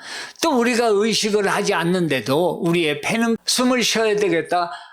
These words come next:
우리가 의식을 하지 않아도 쉬는 거예요. 심장이나 혈액이나 폐가 조금만 이상이 생겨도 우리의 몸은 문제가 됩니다.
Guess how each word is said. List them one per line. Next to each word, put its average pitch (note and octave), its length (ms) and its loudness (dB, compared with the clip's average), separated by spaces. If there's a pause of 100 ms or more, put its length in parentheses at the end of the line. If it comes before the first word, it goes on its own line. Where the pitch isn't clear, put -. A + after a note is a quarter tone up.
(600)
우리가 A#3+ 280 2
의식을 B3+ 640 0
하지 A#3+ 260 0
않아도 G#3 300 -2
쉬는 A3 400 -2
거예요. - 220 -12 (800)
심장이나 D3 760 0
혈액이나 C#3 600 -2
폐가 D3+ 340 -2
조금만 D3 480 -2
이상이 C#3+ 480 -2
생겨도 E3+ 680 0 (400)
우리의 B3+ 300 2
몸은 G#3 460 2
문제가 A3 460 0
됩니다. C3+ 520 -6